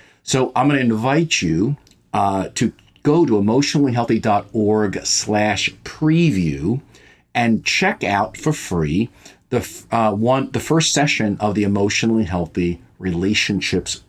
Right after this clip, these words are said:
part of the course. Uh, again, go to emotionally healthy dot org slash preview, and it'll give you a taste of what I'm talking about with these skills. Again, they're incredibly powerful and life-transforming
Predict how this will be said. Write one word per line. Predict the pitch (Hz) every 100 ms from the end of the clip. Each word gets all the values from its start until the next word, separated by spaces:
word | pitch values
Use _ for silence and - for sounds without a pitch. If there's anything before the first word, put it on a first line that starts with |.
| -
part | - 143 101 95 -
of | 87
the | 85
course. | - - 92 65 - - - - - - _ _
Uh, | 101 95
again, | 104 101
go | 95 98
to |
emotionally | 95 104 - 123
healthy | 113 113
dot | 107 101
org | 98 95
slash | - 101 98 98 -
preview, | - 147 156 101 78 76 - _ - - _ _
and | 123 117
it'll | 107
give | 127 165
you | 175 156
a | 104
taste | - - 185 160 143 -
of | 101
what | 98 113 151
I'm | 156
talking | 143 147 139 143 113 104
about | 92 87 85 85 - _ _ _
with | 104 104 -
these | 98 95 - -
skills. | - - - 95 80 69 - 90
Again, | 92 127 120 101
they're | 107
incredibly | 110 107 - - - 165 170 175 165 143
powerful | 143 - 120 120 - 113
and | 104
life-transforming | 107 104 - 107 95 - 131 131 131 127